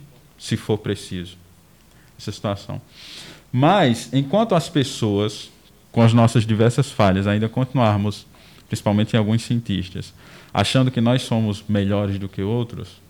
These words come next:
e não vermos que a gente tem algumas falhas pra corrigir, principalmente com relação à divulgação científica, a como chegar fora da universidade, por isso que é muito importante os projetos de extensão.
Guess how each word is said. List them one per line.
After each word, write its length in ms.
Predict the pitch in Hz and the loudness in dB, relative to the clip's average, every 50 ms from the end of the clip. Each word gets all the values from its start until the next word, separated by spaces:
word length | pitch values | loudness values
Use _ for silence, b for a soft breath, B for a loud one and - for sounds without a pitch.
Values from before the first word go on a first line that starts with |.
| _ _ _ _ _ _ B B B B B B B B B _ _ _ _ _ _ _ _ _ _ _ _ _ - | _ _ _ _ _ _ B B B B B B B B B _ _ _ _ _ _ _ _ _ _ _ _ _ 2
e 80 | 127 123 | 4 6
não 240 | 131 143 170 160 | 6 6 6 4
vermos 460 | 120 117 127 123 117 120 117 110 - - | 4 6 6 6 8 6 6 2 0 2
que 80 | 120 | 2
a 80 | 117 110 | 4 4
gente 320 | 104 120 131 131 - - | 6 6 4 4 2 -2
tem 420 | - - - 110 104 101 98 - - - - | -6 -2 0 2 2 2 0 -2 -6 -8 -2
algumas 440 | 90 101 104 107 127 131 123 - | 0 0 2 4 4 2 2 2
falhas 420 | - - 120 123 123 120 117 113 - | 0 0 2 4 4 4 2 0 -2
pra 160 | - 107 101 | -4 -6 -4
corrigir, 540 | - 104 95 92 95 95 117 135 139 123 123 - - - - - - - _ - _ _ _ _ _ _ _ - | -2 -2 -2 -2 -2 0 0 0 0 -2 -4 -8 -14 -20 -20 -20 -20 -20 _ -20 _ _ _ _ _ _ _ 2
principalmente 480 | 117 120 120 - 127 113 107 104 - | 2 2 2 4 2 2 2 2 0
com 120 | - - 107 | 0 2 2
relação 560 | 107 104 104 98 101 - - 107 98 95 95 | 4 4 4 4 2 2 2 2 2 4 4
à 80 | 92 | 2
divulgação 640 | 90 90 101 95 104 104 98 98 95 - - 120 120 | 2 0 -2 -2 -2 -2 -2 -2 -4 -4 -4 -6 -6
científica, 580 | - - 110 95 - - 113 110 107 - - 98 | -4 -4 -6 -6 -4 -2 -2 -2 -2 -2 -4 -4
a 20 | |
como 380 | - - - 131 139 151 151 143 | -4 -2 0 0 2 2 2 2
chegar 580 | - - 131 117 113 113 117 120 123 131 - B B B B B B B B B B B _ _ _ _ _ _ _ _ _ - | 0 0 0 0 2 2 2 2 2 0 -2 B B B B B B B B B B B _ _ _ _ _ _ _ _ _ -20
fora 440 | - - - - 147 151 151 143 135 | -18 -10 0 4 8 8 10 10 10
da 100 | 120 120 | 8 8
universidade, 580 | 117 110 107 101 - - - 117 123 123 117 - | 8 8 8 6 4 4 4 4 6 6 4 2
por 120 | - 107 | 2 0
isso 140 | 110 - - | 0 0 0
que 120 | 120 104 - - - - - | -2 -4 -4 -8 -20 -10 -4
é 100 | 101 101 | 0 2
muito 220 | 104 110 117 117 | 4 6 4 4
importante 440 | 113 - 107 104 101 - 107 107 104 | 2 0 -2 -2 0 -2 -4 -6 -6
os 60 | - | -6
projetos 380 | - 107 101 98 95 95 95 - | -6 -4 -4 -2 -2 -4 -6 -6
de 80 | 95 95 | -10 -10
extensão. 600 | - - - 98 92 90 - - 113 117 127 | -10 -10 -8 -8 -8 -8 -6 -4 -4 -4 -4